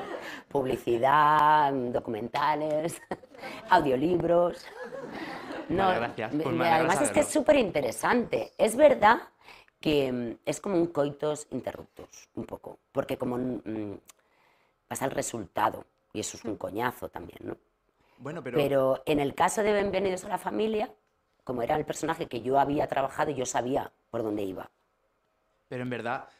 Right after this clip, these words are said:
Speaker 2: o sea, eso es cuando doblas, eh, un idioma a otro, pero cuando haces versión original en animación, los animadores animamos sobre vuestras frases, o sea, sí que puedes,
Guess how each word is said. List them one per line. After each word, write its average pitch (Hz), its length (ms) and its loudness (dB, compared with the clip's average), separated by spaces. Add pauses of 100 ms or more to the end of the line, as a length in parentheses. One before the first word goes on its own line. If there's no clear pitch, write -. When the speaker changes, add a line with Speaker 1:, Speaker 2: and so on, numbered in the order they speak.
(100)
Speaker 2:
o 131 80 -6
sea, 127 160 -8
eso 120 120 -12
es 131 100 -14
cuando 117 280 -10
doblas, 120 580 -8 (360)
eh, 117 600 -6 (140)
un 123 140 -12
idioma 127 360 -8
a 113 60 -6
otro, - 300 -14 (160)
pero 123 240 -8
cuando 117 720 -8
haces 117 260 -10
versión 127 300 -10
original 123 440 -8
en 123 100 -10
animación, 120 560 -12 (560)
los 120 200 -8
animadores 113 640 -8 (380)
animamos 120 460 -8
sobre 117 420 -8
vuestras 113 440 -12
frases, 104 300 -18
o 101 60 -16
sea, 104 160 -14
sí 120 120 -14
que 117 120 -12
puedes, 117 460 -8